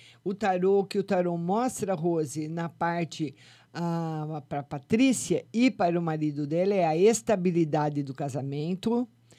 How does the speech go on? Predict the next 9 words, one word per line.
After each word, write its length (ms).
a 100
felicidade 1120
e 140
a 60
união, 640
uma 140
união 520
muito 640
sólida. 840